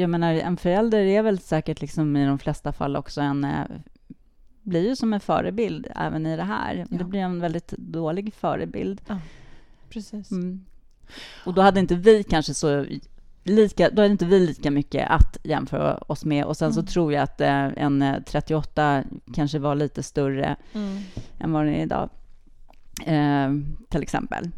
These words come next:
Speaker 2: Mm.
Speaker 1: Så.
Speaker 2: Mm.
Speaker 1: Det blir ju så här, eh, jag såg det,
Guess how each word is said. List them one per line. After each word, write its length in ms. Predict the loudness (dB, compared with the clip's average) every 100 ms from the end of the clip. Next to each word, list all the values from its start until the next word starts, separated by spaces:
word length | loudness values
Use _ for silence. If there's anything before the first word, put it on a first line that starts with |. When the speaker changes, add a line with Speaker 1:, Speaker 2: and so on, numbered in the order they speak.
| -8
Speaker 2:
Mm. 120 | -4
Speaker 1:
Så. 220 | -4 -4 -6 -6 -6
Speaker 2:
Mm. 220 | -6 -4
Speaker 1:
Det 60 |
blir 160 | -2 0
ju 80 | 0
så 120 | 2
här, 280 | 2 2 0 -2 -2 -2 -2 -6 -6
eh, 80 | -8 -12 -20 -20 -18 -2
jag 160 | 0
såg 260 | 2 2 2
det, 180 | 0